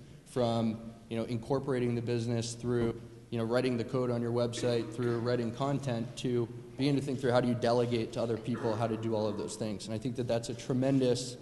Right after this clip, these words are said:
transition to try to make as you begin to relinquish a bit of power, give that to other people who can then go on and take responsibility according to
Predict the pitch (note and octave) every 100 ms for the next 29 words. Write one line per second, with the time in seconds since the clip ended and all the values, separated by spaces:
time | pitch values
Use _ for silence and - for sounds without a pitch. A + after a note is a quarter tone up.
0 | - - - - C3+ A#2 B2 B2+ A#2 A2
1 | B2+ A2+ A2+ B2 A#2 A#2+ B2 A2+ A#2+ A2+
2 | A2 - - - - B2 B2+ A#2 B2 C3
3 | C#3+ C#3 C#3 A#2 A2+ G#2 A2 G#2+ G#2+ G#2
4 | - - - C3+ C3 B2 A#2+ A#2 A#2 A2+
5 | A#2 A2 G#2+ A2+ A#2+ A#2+ A#2 A2+ A2 -
6 | B2+ B2+ A#2+ A#2 A2+ A2 A2+ A2 B2+ -
7 | A2+ - A2+ - A#2 A2+ A2 A2 - -
8 | - A#2+ - A#2+ A2 A2 A#2 G#2+